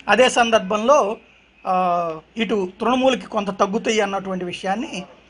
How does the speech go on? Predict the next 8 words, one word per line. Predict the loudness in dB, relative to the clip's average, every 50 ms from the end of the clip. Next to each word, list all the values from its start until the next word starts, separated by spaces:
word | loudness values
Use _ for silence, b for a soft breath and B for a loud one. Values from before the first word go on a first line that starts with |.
| _ _ -4
ఇక్కడ | 0 0 2 2
వీళ్ళు | 4 2 4 4
హైలైట్ | 4 4 4 4 2 0 0 -4
చేస్తున్నారు. | -4 -4 -4 -6 -8 -6 -6 -6 -6 -10 -14 -18 -20 _ _ _ _ -8
ఇందులో | -6 -2 0 0
ఎంతవరకు | 0 0 0 -2 -4 -4 -4 -4 -4
వాస్తవం | -4 -4 -4 -6 -8 -10 -10 -8
అనేటువంటిది | -10 -12 -12 -12 -12 -14 -12 -12 -12 -10 -10 -10 -10 -12 -14